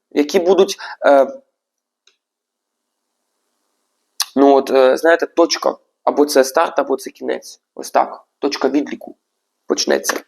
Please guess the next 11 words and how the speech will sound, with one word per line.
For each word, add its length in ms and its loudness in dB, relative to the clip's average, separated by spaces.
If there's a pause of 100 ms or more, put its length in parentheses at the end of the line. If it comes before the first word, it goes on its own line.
(120)
нова. 420 2 (2500)
Ну 300 6
от, 260 0 (760)
питання 420 2
закордонних 600 -4
партнерів, 520 -2
можуть 360 -4
бути 220 -2
якісь, 540 -4 (460)
м, 380 -2
проблеми 680 2